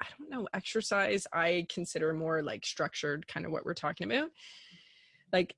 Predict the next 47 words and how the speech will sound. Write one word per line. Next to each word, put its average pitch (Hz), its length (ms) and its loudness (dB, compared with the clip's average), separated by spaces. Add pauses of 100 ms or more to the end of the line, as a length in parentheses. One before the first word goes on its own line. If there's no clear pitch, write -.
for - 160 4
me, 214 200 10
that 254 200 6
started 202 400 6
back 147 320 2
in, 208 80 6
like, 170 160 6
grade 170 340 6
nine. 143 360 2
It 190 100 0
was 165 140 -4
cross - 360 -4
training 175 300 -2
with 160 180 -4
rowing. 190 500 -2
And 180 120 -2
I 170 80 0
think 185 220 -4
back, 156 240 -2
I'm 175 80 -2
like, 160 180 -4
I 156 80 -2
was 190 180 -4
in 208 60 -4
the 180 100 -4
weight 143 240 -4
room 180 200 -4
in 165 160 -2
grade 160 240 -4
nine. 180 340 -4
That's, - 520 -4 (340)
it 196 160 -14
seems 262 420 -2
early, 320 640 2
but 175 280 8 (140)
that's 180 300 8
where 269 80 8
my 170 180 10
relationship 165 680 6
started 160 300 4
with 160 140 2
exercise. 165 600 4
And 175 140 0
for 190 140 0
me, 196 300 4
I 285 140 4
find 208 560 2